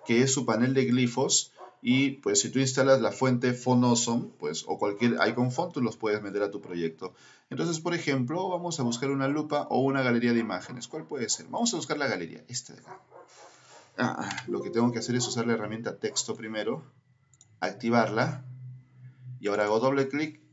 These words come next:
y ya tengo, ya tengo. Esto es como si fuera un, una, una letra. Ok, más grande.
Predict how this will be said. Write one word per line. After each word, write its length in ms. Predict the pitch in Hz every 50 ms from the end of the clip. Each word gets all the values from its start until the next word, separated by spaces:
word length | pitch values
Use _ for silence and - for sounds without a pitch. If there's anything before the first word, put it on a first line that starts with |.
| _ -
y 300 | - 127 127 127 123 117
ya 160 | 117 110 110
tengo, 600 | 117 110 107 107 110 101 110 110 120 123 123 - - _ _ _ _ _ _ _ _ _ _ _ _ _ _ _ _ _ _ _ _ _ - -
ya 180 | - 104 -
tengo. 180 | 101 98 - -
Esto 160 | - 135 -
es 80 | 175 -
como 160 | - 160 135
si 100 | 120 117
fuera 220 | 117 139 135 139
un, 180 | 139 143 143 135
una, 680 | 120 113 120 123 123 120 120 113 110 110 107 104 104 - - - _ _ _
una 180 | - 123 123 127
letra. 460 | 120 113 90 82 - 87 82 80 - - _ _ _ _ _ _ _ _ _ _ _ - - - - - - - - - _ _ _ _ _ _ _ _ _ - _ _ - - _ _ _ _ _ _ _ _
Ok, 180 | - - - 98 123 151 156 - - _ _ _ _ _ _ _ _ _ - -
más 100 | - 92
grande. 460 | - 104 110 120 120 127 147 175 175